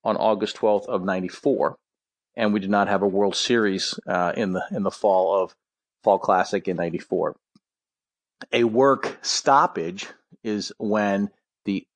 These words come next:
uh, the, uh, the lockout is when the owners lock the doors and say, "Players, you're not allowed in to the facilities. You're not allowed into the practice facilities. You're not allowed into the arenas. We are, we're suspending business. We are not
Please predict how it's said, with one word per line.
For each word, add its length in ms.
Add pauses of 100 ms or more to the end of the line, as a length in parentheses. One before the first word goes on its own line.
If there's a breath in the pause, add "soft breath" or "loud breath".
uh, 280
the, 260
uh, 280 (180)
the 100
lockout 600 (160)
is 100
when 120
the 100
owners 320
lock 260
the 80
doors 380
and 100
say, 160
"Players, 540
you're 160
not 140
allowed 320
in 100 (400)
to 80
the 80
facilities. 600 (680)
You're 80
not 180
allowed 360
into 180
the 60
practice 320
facilities. 360
You're 80
not 140
allowed 260
into 200
the 100
arenas. 320
We 200
are, 200
we're 200
suspending 580
business. 320
We 80
are 80
not 200